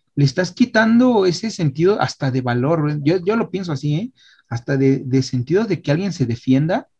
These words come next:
porque creo que cuando te, te da más miedo y eso es cuando te armas de valor y sales a, a dar la cara, ¿no? Pero si estás quitando todo ese tipo de cosas, pues jamás vas a saber si de verdad se armó de valor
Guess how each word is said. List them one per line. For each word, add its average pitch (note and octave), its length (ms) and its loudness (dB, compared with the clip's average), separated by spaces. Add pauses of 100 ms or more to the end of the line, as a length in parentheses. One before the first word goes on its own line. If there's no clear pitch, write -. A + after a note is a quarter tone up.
(360)
porque C3 400 -2
creo F3 120 0
que B3+ 140 -2
cuando B2+ 320 0
te, C3 240 -2
te C3 160 -2
da C#3+ 80 -2
más F3+ 240 -4
miedo C#3+ 260 2
y C#3+ 140 0
eso F#3+ 220 -6
es - 80 -8
cuando E3 240 -4
te C#3+ 80 0
armas D#3 240 -2
de C#3 60 0
valor A#2 340 0
y D#3 60 2
sales C#3+ 380 -4
a, G#2+ 140 -8 (320)
a G#2+ 100 2
dar C3+ 160 4
la B2+ 140 -2
cara, B2+ 260 2
¿no? D3 220 -4 (320)
Pero D3 160 0
si D3+ 140 -4
estás A#3 200 -4
quitando C4+ 360 2
todo B3+ 120 0
ese A#3 140 0
tipo B3 220 -2
de G3+ 120 4
cosas, A3 360 -2 (420)
pues C3+ 180 -4
jamás F3+ 300 -2
vas G#3 180 0
a G#3+ 60 -4
saber E3 260 0
si G3 140 -8
de F3 100 2
verdad C#3 300 0
se - 100 -6
armó D3+ 200 0
de F3+ 80 0
valor C#3+ 360 0